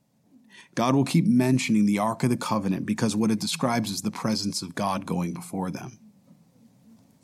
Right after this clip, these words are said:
He says, "And they commanded the people, saying, 'When you see the Ark of the Covenant of the Lord your God and the priests, the Levites bearing it, then you shall set out from your place and go after it.'"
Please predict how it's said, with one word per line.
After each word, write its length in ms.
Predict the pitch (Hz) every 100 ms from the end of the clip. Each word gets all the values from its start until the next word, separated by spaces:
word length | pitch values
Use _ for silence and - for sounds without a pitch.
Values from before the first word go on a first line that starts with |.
| - - _ - - - - - _
He 120 | 135
says, 300 | 123 156 131
"And 100 | 135
they 120 | 139
commanded 340 | 135 165 233 214
the 60 |
people, 260 | 190 190 165
saying, 240 | - 143
'When 80 | 135
you 80 | 139
see 260 | - 247
the 120 | 233 180
Ark 180 | 147
of 80 | 135
the 60 | 120
Covenant 400 | - 104 104 107
of 100 | 120
the 0 |
Lord 500 | 110 98 95 92 -
your 400 | 98 98 110 165
God 380 | 175 127 98 101
and 240 | 101 127 123
the 80 |
priests, 540 | 120 - 170 190 - -
the 200 | 120 127
Levites 480 | 135 170 196 185 135
bearing 400 | 190 180 127 120
it, 160 | 113
then 220 | 127 156
you 100 | 190
shall 220 | 208 180 143
set 360 | - 175 196
out 360 | - 131 123 -
from 240 | 127 139
your 120 | 180
place 380 | 175 139 117 117
and 100 | 127
go 160 | 139 151
after 380 | 180 175 - 71
it.'" 160 | -